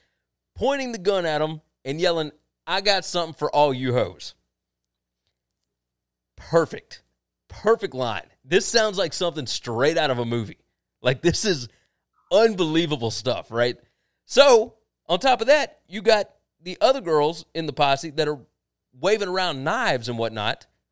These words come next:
which is incredible. And when the cops showed up, Nina, eh, Earl had, had wrestled the gun away from her. And when the cops actually showed up, Nina is chasing Earl around the yard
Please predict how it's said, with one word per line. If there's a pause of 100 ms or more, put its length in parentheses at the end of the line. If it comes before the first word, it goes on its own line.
(120)
which
is (420)
incredible. (300)
And
when
the
cops
showed
up, (380)
Nina, (380)
eh, (100)
Earl
had,
had (1000)
wrestled
the
gun
away
from
her. (840)
And
when
the
cops
actually
showed
up, (1080)
Nina
is
chasing (280)
Earl
around
the
yard